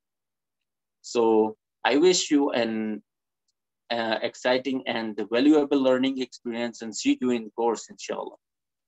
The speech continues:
So thank you very much. Uh, I would forward the, I would like to forward the mic to Brother Zia, uh, so that, uh, they continue this session. Thank you so much. Jazakallah.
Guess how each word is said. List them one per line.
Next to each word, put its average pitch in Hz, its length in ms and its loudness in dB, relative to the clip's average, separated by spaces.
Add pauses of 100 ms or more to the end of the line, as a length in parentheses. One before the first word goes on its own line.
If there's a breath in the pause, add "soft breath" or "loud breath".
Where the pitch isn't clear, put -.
(500)
So 117 600 2 (540)
thank 131 200 -2
you 165 80 2
very 156 260 4
much. 139 480 0 (120)
Uh, 110 440 0 (460)
I 110 220 -6 (100)
would 120 240 -10
forward 117 420 -2
the, 107 440 -2 (880)
I 117 120 0
would 120 180 -2
like 120 260 0
to 117 80 -10
forward 107 440 -6
the 101 120 -10
mic 101 340 -6 (100)
to 98 320 -6 (320)
Brother 104 340 -2
Zia, 101 440 0 (640)
uh, 95 380 -6
so 107 240 -8
that, 101 240 -4 (120)
uh, 98 260 0 (280)
they 101 100 -6
continue 101 600 -6 (400)
this - 160 -10
session. - 300 -4 (600)
Thank - 180 -6
you 117 60 0
so 120 220 -4
much. 120 260 -4
Jazakallah. 95 560 -6